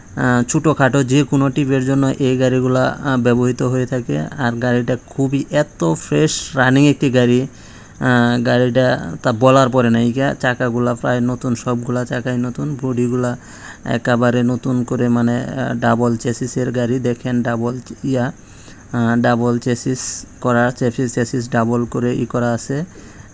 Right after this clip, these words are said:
দেখেন গাড়ির ফুয়েল ট্যাঙ্ক এবং গাড়ির যে যাবতীয়, উম, মানে, আসবাবপত্র যা আছে গাড়ির, মোট কথা হলো যে এত জ-, এত ফ্রেশ গাড়ি, খুবই ফ্রেশ একটি গাড়ি।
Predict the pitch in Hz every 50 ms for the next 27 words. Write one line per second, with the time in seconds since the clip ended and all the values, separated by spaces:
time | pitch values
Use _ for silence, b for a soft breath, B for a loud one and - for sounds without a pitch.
0 | - - - 120 113 - 127 120 113 107 - 123 113 113 120 117 113 - - -
1 | 127 123 120 120 120 117 107 - 127 123 120 123 123 123 123 - - - - -
2 | 131 117 113 120 123 123 127 127 135 - - - - - 135 120 120 117 117 113
3 | 120 123 120 117 120 127 123 113 - 135 123 123 139 135 131 - 139 127 117 -
4 | - - - - - - - - - - - - - 123 120 117 117 117 117 120
5 | 123 120 120 117 117 113 113 117 120 120 127 123 - - - - - - - -
6 | 139 131 120 - - 139 120 131 123 120 127 131 127 - 139 127 117 120 117 120
7 | 123 120 - 139 123 120 123 120 120 123 127 127 131 127 131 120 - - 123 117
8 | - 127 120 127 123 123 131 - 151 139 - - - - 143 139 139 139 139 131
9 | 120 131 139 147 - 151 147 165 - - - 143 127 113 - - 131 131 131 -
10 | - - - - - 143 123 120 117 123 123 147 - B B B B B - -
11 | - 160 151 165 160 165 - 147 135 135 135 - 135 127 - 143 131 131 127 127
12 | 135 156